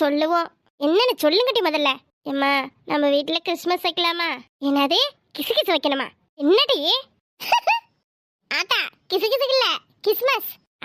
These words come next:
அது எந்த கிசுமஸோ மசமசோ, அதெல்லாம் எனக்கு ஒண்ணும் தெரியாது. எம்மா, ப்ளீஸ்மா. இடி, அப்படின்னா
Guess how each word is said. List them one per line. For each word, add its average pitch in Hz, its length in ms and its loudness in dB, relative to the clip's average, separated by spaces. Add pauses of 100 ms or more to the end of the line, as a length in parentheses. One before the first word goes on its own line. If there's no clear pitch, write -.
அது 311 120 -2 (140)
எந்த 370 100 -4 (120)
கிசுமஸோ 381 420 2
மசமசோ, 320 360 -2 (220)
அதெல்லாம் 330 300 0
எனக்கு 330 180 -4
ஒண்ணும் 359 180 0
தெரியாது. 330 280 -2 (500)
எம்மா, 294 160 0 (140)
ப்ளீஸ்மா. 311 640 -2 (440)
இடி, 339 140 -2
அப்படின்னா 370 280 -2